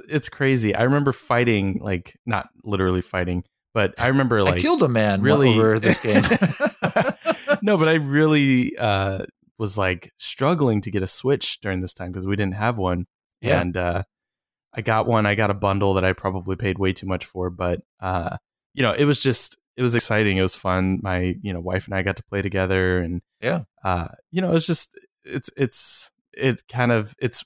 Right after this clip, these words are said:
Speaker 1: weirdly nostalgic in that way. Like, it, it just kind of brings back positive vibes from a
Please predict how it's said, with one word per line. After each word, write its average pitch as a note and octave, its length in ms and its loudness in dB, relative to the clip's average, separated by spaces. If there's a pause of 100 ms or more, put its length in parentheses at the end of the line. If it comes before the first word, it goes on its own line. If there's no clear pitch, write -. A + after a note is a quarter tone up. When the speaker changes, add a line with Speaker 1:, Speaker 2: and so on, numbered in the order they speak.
Speaker 1:
weirdly B2 480 2
nostalgic G2+ 600 0
in G2 120 -2
that F#2 140 -2
way. F#2+ 240 -2
Like, F#2+ 220 -6
it, F#2 200 -6
it G2+ 120 -12
just - 220 -16
kind G2 140 -6
of F2+ 80 -8
brings F#2+ 240 -4
back F#2 260 -6 (540)
positive G2 420 0
vibes F#2 380 0
from F#2 180 -6
a F#2 200 -2